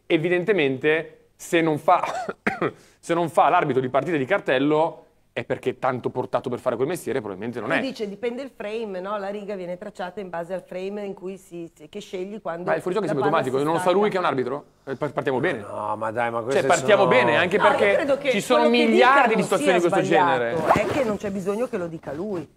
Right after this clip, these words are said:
Speaker 1: Non ho capito.
Speaker 2: Cioè, quello che dice che ci siano stati degli errori grossolani, inspiegabili, è vero.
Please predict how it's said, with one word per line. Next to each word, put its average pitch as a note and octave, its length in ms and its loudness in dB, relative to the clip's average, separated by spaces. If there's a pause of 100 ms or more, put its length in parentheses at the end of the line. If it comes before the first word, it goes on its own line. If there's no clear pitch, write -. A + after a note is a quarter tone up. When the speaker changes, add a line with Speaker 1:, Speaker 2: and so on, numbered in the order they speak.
Speaker 1:
Non D3+ 100 -10
ho E3 40 -4
capito. A#2+ 440 -6
Speaker 2:
Cioè, G#3 160 -10
quello C4+ 180 -4
che C#4+ 140 -6
dice F#3 640 -6
che F#3 80 -18
ci F#3 100 -20
siano F3 200 -10
stati G#3 280 -6
degli F3+ 140 -8
errori G3 300 -6
grossolani, E3+ 760 -12
inspiegabili, E3 720 -12
è D3 60 -14
vero. F#3+ 360 -8